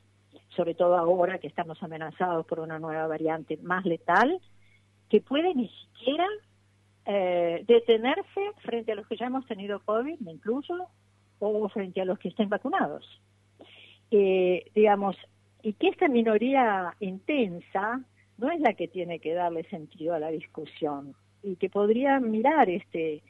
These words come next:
este hilo. Yo sugiero que lo miren nuestras autoridades, que lo he sugerido también a nuestra ministra de Salud, que lo, que miren este hilo en el que ha trabajado, han trabajado estos científicos, porque a lo mejor podrían asumir con mayor convicción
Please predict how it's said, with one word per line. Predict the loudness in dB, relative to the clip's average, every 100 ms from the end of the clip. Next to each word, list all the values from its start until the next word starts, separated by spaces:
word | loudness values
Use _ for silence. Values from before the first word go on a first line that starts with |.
| -20 -16
este | -16 -8 -6
hilo. | -2 0 0
Yo | 0 -6
sugiero | -14 -6 -4
que | -4 -4
lo | -4
miren | -4 -4
nuestras | -6 -8 -6
autoridades, | -6 -2 -2 0 4 6 6 2 _ _ _ _ _
que | -10
lo | -10
he |
sugerido | -10 -8 -4 -4 -2
también | -4 -6 -8
a |
nuestra | -10 -10 -10
ministra | -10 -12 -12 -6
de | -6 -4
Salud, | 0 4 4 4 _ -20 _ _ _ _ _
que | -2 0
lo, | 0 0 0 -2 -6 -8 -10 -8
que | -4
miren | 0 2 0
este | 0 2
hilo | 2 4 2
en | 2
el | -4
que | -4
ha | -2
trabajado, | 0 0 0 -2 0 0 -2 -6
han | -8
trabajado | -6 -6 -4 -6 -6
estos | -8 -10
científicos, | -12 -16 -20 -20 -4 -2 -2 -8 _ _ -20 _ -4
porque | 2 4
a |
lo | 4
mejor | 4 4
podrían | 4 4 4 0
asumir | -4 -6 -8 -6
con | -6 -6
mayor | -6 -4 -4 -4 -6 _ _ _ _ _
convicción | 0 0 2 -4 -2 2 2 0 -6